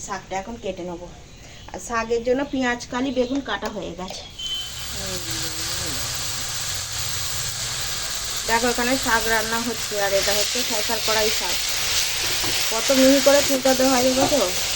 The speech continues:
তবে গিয়ে এরকম হয়। আর এতে পেঁয়াজ কালি আর বেগুন দিয়েছি, দিয়ে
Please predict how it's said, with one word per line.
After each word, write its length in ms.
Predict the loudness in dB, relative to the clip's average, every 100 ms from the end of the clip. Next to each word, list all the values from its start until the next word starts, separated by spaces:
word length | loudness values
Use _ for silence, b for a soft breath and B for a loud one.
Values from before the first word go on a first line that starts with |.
| -2
তবে 240 | 0 2 2
গিয়ে 180 | 4 4
এরকম 320 | 4 2 -2 -4 -4
হয়। 160 | -4 -4 -4 -2 0
আর 80 | 2 2
এতে 120 | 2 2
পেঁয়াজ 280 | 4 4 2 0
কালি 180 | 2 4
আর 100 | 2 2
বেগুন 280 | 0 0 -2
দিয়েছি, 360 | 0 0 0 -4 -4 -2 -2 -2 -2 -2 -2 -2 -4 -4 -2 0 0 0 -2 0
দিয়ে 220 | 2 4